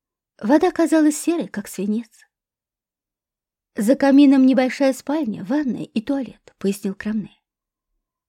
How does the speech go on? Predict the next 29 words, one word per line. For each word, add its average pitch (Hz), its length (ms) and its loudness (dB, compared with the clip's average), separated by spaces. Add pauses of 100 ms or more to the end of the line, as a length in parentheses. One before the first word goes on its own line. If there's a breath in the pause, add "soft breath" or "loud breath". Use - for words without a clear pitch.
(100)
«Говорят, 302 420 2
что - 420 0
министр — 277 440 4
фанат 277 360 0
судоку 294 420 -6 (480)
и 262 100 2
часто 302 360 0
медитирует 269 600 0
в - 40 -10
этой 185 160 -8
комнатке. 208 600 -10 (800)
Идём 339 320 2
дальше». - 380 -12 (880)
Он 302 200 10
указал 294 500 4
рукой 285 260 2
налево. 262 440 0 (800)
«Здесь 233 340 4
сидит 247 340 -4
пресс-секретарь. - 800 -8 (580)
Если 302 380 6
министра 294 460 8
увольняют, 254 800 0
то 208 100 0
вместе 247 380 2
с - 100 -2
ним 254 240 4
уходит 226 460 0
пресс-секретарь, 233 720 -8